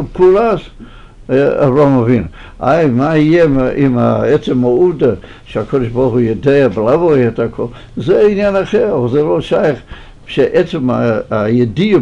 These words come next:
פה יכריח את הפעולה הזאת. ועוד יש הוכחה פ-, פילויס לזה, הרש"י אומר, יצווה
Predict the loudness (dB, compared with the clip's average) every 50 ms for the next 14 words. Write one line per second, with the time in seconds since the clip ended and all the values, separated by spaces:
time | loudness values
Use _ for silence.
0 | 0 -2 0 0 2 2 2 2 0 0 -4 -4 -2 2 2 2 2 0 -2 -6
1 | -6 -4 -4 -6 -6 -4 -2 -2 0 0 0 0 0 -2 -6 -8 -10 -8 -8 -8
2 | -4 -4 -6 -6 -6 -12 -18 -20 -20 -20 -20 -20 -20 -10 -4 -4 -4 -2 2 2
3 | 2 2 2 2 0 0 0 -2 -2 -2 -4 -4 -4 -4 -2 -2 -2 -2 0 0
4 | -2 -2 0 -2 -6 -6 -6 -10 -16 -20 -20 -20 -20 -20 -18 -6 -4 -4 -4 -4
5 | -6 -4 -2 0 0 2 2 4 2 2 0 -2 -2 -4 -4 -2 0 0 0 0
6 | 0 -2 -6 -12 -18 -18 -18 -20 -10 -8 -8 -6 -2 -2 -2 -2 -2 -2 -2 -2
7 | -2 -2 -2 -2 -2 0 0 2 0 0 -2 -2 -4 -2 0 0 0 2 4 4
8 | 4 2